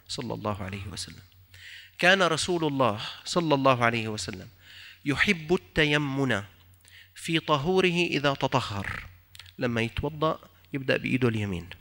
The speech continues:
وفي ترجله إذا ترجل، لما يمشط شعره صلى الله عليه وسلم يهذبه يبدأ بجانبه اليمين، وفي انتعاله إذا انتعل، إذا لبس حذاءه صلى الله عليه وسلم يبدأ باليمين.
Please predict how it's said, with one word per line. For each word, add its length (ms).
وفي 260
ترجله 760
إذا 280
ترجل، 640
لما 180
يمشط 420
شعره 340
صلى 260
الله 200
عليه 240
وسلم 400
يهذبه 640
يبدأ 260
بجانبه 500
اليمين، 420
وفي 300
انتعاله 1000
إذا 180
انتعل، 520
إذا 180
لبس 300
حذاءه 600
صلى 240
الله 160
عليه 160
وسلم 400
يبدأ 220
باليمين. 520